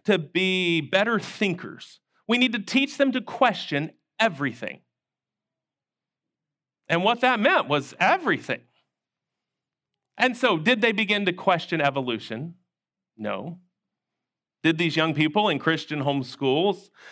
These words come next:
begin to question the evil of the world? No. Their parents taught them in,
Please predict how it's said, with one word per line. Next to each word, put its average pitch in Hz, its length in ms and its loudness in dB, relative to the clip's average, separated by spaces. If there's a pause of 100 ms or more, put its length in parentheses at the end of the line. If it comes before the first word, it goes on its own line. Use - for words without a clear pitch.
(760)
begin 175 420 2
to 165 140 2
question 165 800 0
the 156 100 2
evil 147 360 0
of 123 100 -2
the 147 80 -4
world? 233 440 2 (380)
No. 285 440 -2 (800)
Their 143 120 0
parents 180 360 0
taught 262 220 2
them 226 160 0
in, 294 680 0